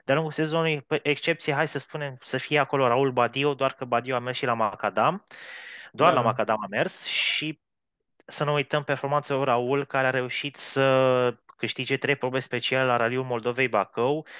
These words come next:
Speaker 1: depășind, depășindu-l chiar și pe Simone Tempestini. Și dacă, uite, dacă nu abandona în prima zi Raul, putea să fie chiar o luptă pentru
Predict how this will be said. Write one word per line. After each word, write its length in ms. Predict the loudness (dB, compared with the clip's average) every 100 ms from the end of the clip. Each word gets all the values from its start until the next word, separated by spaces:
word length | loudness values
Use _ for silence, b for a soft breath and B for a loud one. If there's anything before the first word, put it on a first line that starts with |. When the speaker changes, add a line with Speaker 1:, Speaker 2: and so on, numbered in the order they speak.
| B B
Speaker 1:
depășind, 720 | -4 -2 -2 -2 -2 -2 -4 -4
depășindu-l 400 | -4 -2 -4 0
chiar 120 | 0
și 80 | 0
pe 100 | -6
Simone 280 | -4 -4
Tempestini. 520 | -2 -2 -2 -2 -2 -2
Și 140 | 0
dacă, 380 | 0 0 -4 -6 -10
uite, 220 | -8 -2
dacă 240 | 0 0
nu 120 | 2 2
abandona 480 | 4 2 2 0
în 60 | 0
prima 320 | -2 -4 -4
zi 240 | -2 -2 2
Raul, 680 | 2 0 -2 -2 -6 -10 _
putea 520 | -14 -2 4 6 4
să 180 | 2 -8
fie 220 | -6 -6
chiar 220 | 0 2
o 20 | 2
luptă 500 | -2 -10 -6 -6 -6 -20
pentru 240 | -10 -10